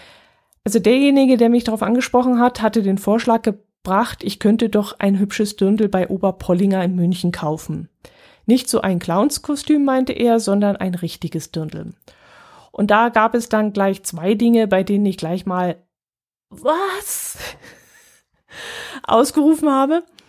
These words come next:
Erstens, ähm, kauft man als Allgäuerin nicht in München. <laughs> Und zweitens, und jetzt komme ich zu meiner ureigensten Meinung zu diesem Thema, ich finde nämlich, ein Dirndl ist eine Tracht.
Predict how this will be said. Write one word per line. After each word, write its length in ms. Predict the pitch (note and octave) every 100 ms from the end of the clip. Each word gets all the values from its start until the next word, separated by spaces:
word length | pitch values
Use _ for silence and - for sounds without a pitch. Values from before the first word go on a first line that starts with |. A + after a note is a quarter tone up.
| - - _ _ _
Erstens, 640 | - A#3 C4 D#4 D#4 - - _
ähm, 540 | A3+ A#3+ A#3+ A#3+ A#3 - -
kauft 280 | G#3 A3+ -
man 120 | A3
als 280 | G3+ F#3 -
Allgäuerin 720 | G3+ G#3+ G#3+ G3 G3 G3 -
nicht 260 | F3+ F3+ E3+
in 100 | F#3+
München. 360 | D#3 - - -
<laughs> 60 | - - - - - - - - _ _ _ _ _ _ - - - - - - -
Und 220 | A#3+ A#3+
zweitens, 680 | - G#3 B3+ F4+ G4 - B4
und 220 | - A#3
jetzt 160 | A#3
komme 200 | B3+ A#3+
ich 220 | B3 A#3 -
zu 140 | G#3+
meiner 500 | G#3+ G#3 G3+ F#3 -
ureigensten 920 | G#3+ C#4+ - - A3+ C4 B3+ A#3 G#3+
Meinung 480 | F3 F3 B3+ E4+ D#4+
zu 100 | -
diesem 300 | D4 D4 D4
Thema, 320 | D4 C#4+ E4 F#4+ _ _ - - _ _ _ _
ich 220 | - G#3 -
finde 240 | C4+ D4
nämlich, 500 | C4+ C4 C4 - -
ein 140 | G3+
Dirndl 400 | G#3 G#3+ B3 A#3
ist 280 | A3+ G3+ -
eine 220 | G3 G3+
Tracht. 600 | G3+ - F3 - - -